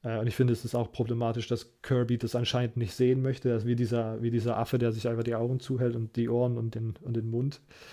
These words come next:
Obwohl, ja, keine Ahnung, ob er sich den Mund zuhält, weil dann dürfte er nicht sagen, dass die Offense gerade gut aussieht. Ähm, wie ge-, und ich auch, hab's vorhin auch schon angesprochen, Stetson Bennett ist ein absolutes Problem, sah sehr, sehr schlecht aus gegen Kentucky. Ähm,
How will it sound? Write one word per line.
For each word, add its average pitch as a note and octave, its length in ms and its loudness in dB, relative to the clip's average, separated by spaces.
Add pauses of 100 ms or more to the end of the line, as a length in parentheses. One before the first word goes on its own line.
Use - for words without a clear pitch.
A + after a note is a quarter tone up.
(380)
Obwohl, A#2 500 2
ja, G2+ 180 -8 (280)
keine A#2 220 -8
Ahnung, A2 120 -8
ob A2+ 80 -10
er A#2 80 -2
sich A2 100 -6
den A2+ 120 -2
Mund A#2 180 0
zuhält, A#2 260 0
weil G#2+ 220 0
dann A#2 320 -2 (260)
dürfte A#2 260 -2
er A2+ 80 -2
nicht A#2+ 140 -2
sagen, A#2 300 2 (280)
dass - 420 -2 (180)
die C3+ 80 8
Offense B2 380 6
gerade A#2+ 240 6
gut A#2 120 4
aussieht. - 360 -4 (760)
Ähm, C3+ 640 10 (240)
wie C3+ 120 6
ge-, D3 120 12
und C#3+ 220 8
ich C3+ 120 10
auch, C3+ 140 8
hab's - 140 -4
vorhin C3 200 6
auch C3 60 8
schon B2+ 140 4
angesprochen, A#2+ 320 4
Stetson B2 320 4
Bennett A#2+ 240 6
ist - 200 -6 (560)
ein C3 80 4
absolutes B2+ 460 4
Problem, A#2+ 380 4
sah A#2+ 180 6
sehr, B2 220 6
sehr A#2+ 160 4
schlecht B2 320 4
aus A2+ 100 0
gegen A#2 180 4
Kentucky. A#2+ 540 2 (460)
Ähm, A2+ 500 2